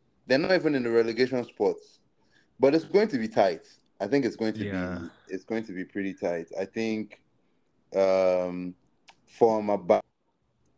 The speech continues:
Speaker 1: thirteen all the way down to twenty, anybody can get it.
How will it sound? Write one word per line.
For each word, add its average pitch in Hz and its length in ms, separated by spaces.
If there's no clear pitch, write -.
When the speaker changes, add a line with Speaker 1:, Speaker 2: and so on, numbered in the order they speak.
Speaker 1:
thirteen 127 1000
all 123 260
the 113 80
way 113 120
down 107 260
to - 100
twenty, 104 400
anybody 104 320
can 92 240
get 85 240
it. 82 160